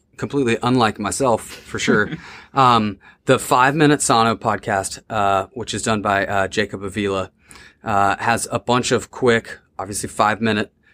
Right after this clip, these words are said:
videos that really quickly go through indications, contraindications, relevant anatomy, um, and then, uh, videos of the block actually being done.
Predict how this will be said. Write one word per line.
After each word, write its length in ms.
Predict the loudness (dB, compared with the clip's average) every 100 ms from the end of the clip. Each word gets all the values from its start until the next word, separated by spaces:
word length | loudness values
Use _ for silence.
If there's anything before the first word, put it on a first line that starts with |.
| _
videos 600 | 2 4 6 6 2 -2 -10 _ _
that 240 | -2 -2 -2
really 320 | -2 0 0
quickly 480 | 0 -2 0 0 2
go 240 | 4 2
through 320 | 2 -2 -2 -2
indications, 580 | -4 0 0 0 -2
contraindications, 1040 | -2 -4 -2 -6 -4 -4 -4 -4 -6 -6 -12 -20 -18 0
relevant 480 | 2 4 2 -2
anatomy, 760 | -2 0 2 2 0 0 -2 -6 -16 -20 _
um, 380 | 0 2 2 -2
and 240 | -2 -2 0
then, 340 | 0 0 -2
uh, 260 | -2 -2 -2
videos 600 | -2 -2 2 2 2 -2
of 260 | -2 -2 -2
the 140 | -4
block 340 | 0 0 0 -2
actually 360 | -6 -4 -6
being 240 | -4 -6 -4
done. 360 | -6 -6 -8